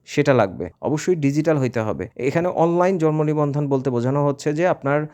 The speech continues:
জন্ম নিবন্ধনটা অনলাইনে থাকতে হবে। আপনি আপনার জন্ম নিবন্ধনটা অনলাইনে রয়েছে কিনা এটা ভেরিফাই করবেন।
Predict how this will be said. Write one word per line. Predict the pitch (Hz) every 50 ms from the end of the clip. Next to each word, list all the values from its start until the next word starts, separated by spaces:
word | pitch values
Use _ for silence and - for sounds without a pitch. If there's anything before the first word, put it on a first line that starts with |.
| _ -
জন্ম | - 143 147 147 147
নিবন্ধনটা | 147 147 151 147 143 131 131 135 131 - 180
অনলাইনে | - 143 147 147 143 139 135 135 127
থাকতে | - - 131 127 - 117
হবে। | 107 101 - - - -
আপনি | - 151 156 - 202
আপনার | 196 196 202 190
জন্ম | 156 160 156 165 170 170
নিবন্ধনটা | 175 170 160 165 160 151 170 165 160 - 175 175 175 175 - -
অনলাইনে | 151 151 147 147 147 151 156 156
রয়েছে | 139 131 143 139 - 160 151
কিনা | - 151 156 151
এটা | 147 147
ভেরিফাই | 127 127 131 131 127 135 127 127
করবেন। | 127 123 123 117 120 156 196 220